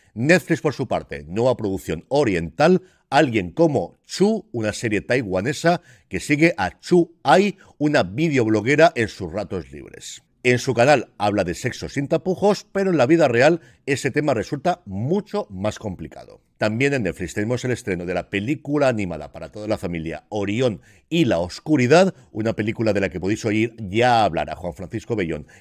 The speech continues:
en el premier de esta semana, una película de DreamWorks que recuerda muchísimo a las producciones de Pixar, que a él le ha gustado muchísimo y yo espero ver con mis hijas este fin de semana. Y por último, el gran estreno del día y para mí el gran estreno de la semana,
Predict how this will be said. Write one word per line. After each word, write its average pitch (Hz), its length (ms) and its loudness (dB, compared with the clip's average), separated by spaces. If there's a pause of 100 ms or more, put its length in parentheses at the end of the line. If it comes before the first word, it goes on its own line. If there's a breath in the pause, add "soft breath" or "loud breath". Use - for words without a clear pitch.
en 101 160 -2
el 98 120 0
premier 95 400 0
de 85 180 -4
esta 87 200 -8
semana, 147 480 0 (220 soft breath)
una 110 200 -2
película 95 380 -2
de 87 120 0
DreamWorks 160 560 2
que 110 180 2
recuerda 139 420 2
muchísimo 127 640 -4
a - 20 -2
las 87 140 -4
producciones 98 480 -4
de 95 100 0
Pixar, 175 480 2 (260 soft breath)
que 104 160 2
a 120 40 6
él 147 100 2
le 143 60 2
ha 123 40 0
gustado 82 360 -4
muchísimo 135 640 0
y 101 140 -6
yo 107 80 -2
espero 104 260 -4
ver 95 140 -4
con 98 160 -8
mis 92 180 -10
hijas 120 320 -6
este 101 220 -12
fin 80 180 -10
de 76 100 -12
semana. 73 400 -20 (220)
Y 165 140 2
por 147 160 4
último, 160 420 4
el 98 140 -4
gran 127 200 2
estreno 113 320 0
del 95 200 2
día 139 260 2
y 87 80 -10
para 76 220 -8
mí 101 120 -2
el 80 120 -2
gran 90 180 -4
estreno 85 300 -12
de 85 60 -12
la 85 80 -12
semana, 120 440 -4